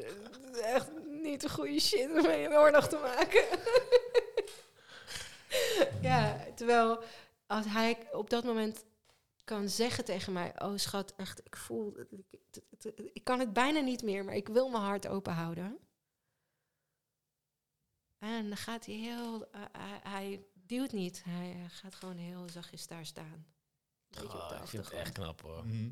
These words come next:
Speaker 2: Dit zijn zulke, eh, pijnpunten in mijn relatie altijd geweest. Ja.
Speaker 1: Ja, dus dat is, dat is echt mooi. Eh, mannenwerk is ook gewoon zo te gek.
Speaker 2: Mm.
Speaker 1: Wat dat betreft zou ik soms, dus nu ben ik jaloers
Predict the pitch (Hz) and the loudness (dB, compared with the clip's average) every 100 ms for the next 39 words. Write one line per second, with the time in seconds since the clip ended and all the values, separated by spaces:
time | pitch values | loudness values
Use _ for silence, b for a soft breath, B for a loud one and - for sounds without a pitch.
0 | - 90 - 87 85 90 90 87 82 85 | -10 -14 -10 -10 -8 -10 -10 -10 -10 -10
1 | 85 87 _ - 92 95 98 92 90 95 | -14 -16 _ -8 -8 -8 -10 -10 -10 -10
2 | 92 95 98 95 90 98 85 85 90 - | -12 -12 -12 -12 -12 -12 -14 -14 -16 -16
3 | 78 82 92 - - 95 92 - _ - | -16 -16 -16 -18 -18 -16 -18 -18 _ -12
4 | 208 190 - 180 - 233 220 190 220 220 | -8 -8 -8 -12 -10 -8 -8 -6 -6 -6
5 | - 220 - 214 214 175 170 - - 156 | -8 -10 -8 -6 -4 -4 -6 -12 -14 -12
6 | 175 185 180 170 170 - 160 - - - | -10 -8 -8 -8 -10 -10 -14 -14 -14 -12
7 | 165 - - - - 170 - _ 101 98 | -10 -10 -10 -12 -12 -12 -14 _ -20 -20
8 | 92 B B - 185 226 220 214 220 208 | -20 B B -8 -2 -2 -2 -4 0 2
9 | 185 - 220 214 - 202 196 220 214 202 | 0 0 -2 -2 -8 -8 -4 0 0 0
10 | 190 180 180 185 202 - | 0 -2 0 0 -2 -4